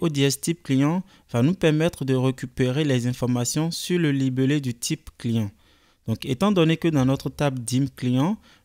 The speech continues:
nous avons en même temps les informations sur le client, mais nous avons également les informations sur les types clients.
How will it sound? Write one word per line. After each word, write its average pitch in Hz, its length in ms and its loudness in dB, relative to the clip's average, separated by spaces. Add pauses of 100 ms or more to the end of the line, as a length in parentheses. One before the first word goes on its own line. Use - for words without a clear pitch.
nous 127 180 2
avons 170 320 2
en 143 100 2
même 156 220 2
temps 147 220 2
les 127 260 2
informations 127 540 -2
sur 147 200 -6
le 123 120 0
client, 131 460 -2 (340)
mais 151 400 2
nous 135 160 0
avons 151 340 2
également 151 460 2
les 139 220 2
informations 135 460 0
sur 160 340 -2 (120)
les 120 100 -4
types - 380 -8 (160)
clients. 117 340 -2